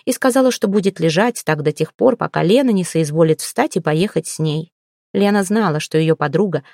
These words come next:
на редкость упертая женщина, и с ней легче согласиться, чем от нее избавиться. Ева повезла подругу сначала в спа-салон,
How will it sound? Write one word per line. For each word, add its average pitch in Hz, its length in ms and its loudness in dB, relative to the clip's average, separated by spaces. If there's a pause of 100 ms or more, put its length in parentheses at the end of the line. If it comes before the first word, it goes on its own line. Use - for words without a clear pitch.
(220)
на 180 100 0
редкость 160 400 -2
упертая 160 460 -2
женщина, 180 520 -2 (380)
и 190 160 0
с 180 100 -4
ней 220 220 2
легче 202 320 -2
согласиться, 180 640 -2
чем 160 200 -2
от - 120 -8
нее 165 220 0
избавиться. 139 640 -8 (460)
Ева 156 300 0
повезла 156 420 2
подругу 151 400 -4
сначала 160 440 -4
в 143 60 -8
спа-салон, 175 720 -2